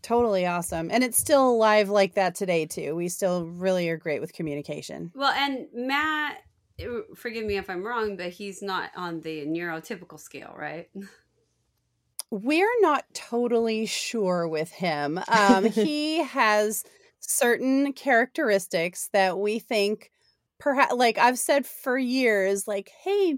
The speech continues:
Speaker 1: perhaps <laughs> you
Speaker 3: <laughs>
Speaker 1: could have A D H D as well." And he'd just kinda be like, "Oh, I don't know about that," you know, 'cause he,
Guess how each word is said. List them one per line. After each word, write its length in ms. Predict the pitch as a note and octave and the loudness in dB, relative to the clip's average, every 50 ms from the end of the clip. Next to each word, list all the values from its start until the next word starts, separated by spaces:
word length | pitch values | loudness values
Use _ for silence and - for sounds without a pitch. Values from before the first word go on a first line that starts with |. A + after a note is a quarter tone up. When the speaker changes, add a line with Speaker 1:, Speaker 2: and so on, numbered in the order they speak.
| - _ | -4 _
Speaker 1:
perhaps 1080 | - - C#4 C4+ C#4 - - - E4 G4 A4+ B4 A4+ G4 G4 G#4 - - - - - - | -8 -4 -2 -2 -2 -2 -4 -2 -2 -2 0 0 0 0 0 -2 -4 -4 -2 0 0 2
<laughs> 20 | |
you 360 | F4 D#4+ B3+ C#4 D#4 F4 C#4 G3 | 2 4 6 6 4 4 4 2
Speaker 3:
<laughs> 0 | |
Speaker 1:
could 460 | G3 F#3+ E3 E4+ C#4 C4 C4 A#3+ B3 C4 C4 - - - - | 2 4 6 6 8 8 6 4 0 -4 -8 -12 -8 -2 2
have 220 | D#4 D4 C#4+ C4+ - | 2 2 2 2 -2
A 240 | - A3 C4+ D#4 | -6 -4 -4 -2
D 200 | C#4 D#4 C#4 B3 | -2 -2 -2 0
H 340 | B3+ E4 E4 E4+ - - - | 0 0 0 0 -2 -4 -4
D 240 | - C4 G#3+ A3+ A3+ | -4 -6 -4 -2 -2
as 180 | F#3+ G3+ G#3 A#3+ | -2 -2 -2 -2
well." 520 | A#3 A3 B3 D#4+ D4 A#3+ G3+ G3+ G3+ G3+ | -2 2 6 6 8 8 8 8 6 6
And 320 | F#3 E3 A3+ A#3+ A#3 A#3 - - - - - - _ - | 6 6 6 6 4 2 0 -4 -16 -20 -20 -10 _ 2
he'd 180 | F4+ F4+ C4 | 2 2 2
just 200 | C4+ E4+ C#4 - | 0 -2 -4 -4
kinda 220 | - D4 D#4 D4 C4 | -4 -2 -2 0 0
be 80 | C#4 | 2
like, 160 | B3 A#3+ C4+ D#4+ | 2 2 4 6
"Oh, 220 | D#4 D#4 D4+ D4 | 8 8 8 8
I 160 | B3+ G#3+ G#3 | 8 6 6
don't 120 | G3+ F3 D3+ | 6 4 2
know 180 | D#3 E3 E3+ | 2 2 2
about 280 | E3+ E3+ E3 D#3+ D#3+ - | 4 4 2 2 2 2
that," 400 | F3 E3+ E3 E3+ E3+ F3 F3+ - | 2 2 2 4 2 2 0 0
you 120 | G#3+ A3 | 2 2
know, 220 | G#3+ G3 F#3+ F#3+ G3 | 4 6 6 4 4
'cause 360 | - B3+ A3+ G3+ G3+ - - _ _ _ _ _ _ | 2 2 2 2 2 0 -4 _ _ _ _ _ _
he, 520 | - - D4+ C#4+ C#4+ C#4 C4+ C4 A#3+ A3+ | -6 -4 -2 0 0 0 2 4 4 2